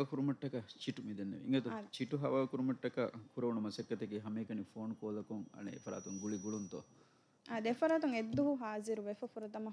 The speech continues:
Speaker 2: ބައެއްތަކެތި ހަވާލު ކޮށްފުނީ ކަމްސ.
Speaker 1: ނުން އޭނު ޗިޓް ވަޒީފާ ވަހިކުރި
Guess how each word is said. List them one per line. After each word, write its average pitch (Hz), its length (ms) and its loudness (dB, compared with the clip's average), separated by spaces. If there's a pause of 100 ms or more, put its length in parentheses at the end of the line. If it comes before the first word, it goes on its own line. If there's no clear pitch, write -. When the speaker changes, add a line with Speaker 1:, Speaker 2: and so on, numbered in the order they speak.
Speaker 2:
ބައެއްތަކެތި 202 520 -4
ހަވާލު 208 360 -2
ކޮށްފުނީ - 460 -14
ކަމްސ. 214 320 -12
Speaker 1:
ނުން 262 180 4
އޭނު 107 240 4 (160)
ޗިޓް - 240 2 (500)
ވަޒީފާ 120 380 -2 (200)
ވަހިކުރި 104 380 -6